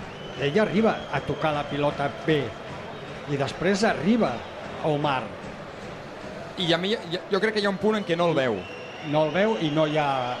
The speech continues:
Speaker 1: no, va, jo, eh, no l'hagués expulsat, groga sí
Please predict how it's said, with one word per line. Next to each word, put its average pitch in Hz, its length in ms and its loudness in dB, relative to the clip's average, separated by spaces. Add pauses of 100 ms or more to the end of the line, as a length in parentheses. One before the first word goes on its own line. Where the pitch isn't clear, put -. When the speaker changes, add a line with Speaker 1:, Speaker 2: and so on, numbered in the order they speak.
Speaker 1:
no, 135 140 -4 (260)
va, 120 80 -2 (600)
jo, 151 180 6 (100)
eh, 113 720 -2 (340)
no 139 240 2
l'hagués 131 320 -2
expulsat, 127 580 0 (800)
groga 135 400 2
sí 135 220 0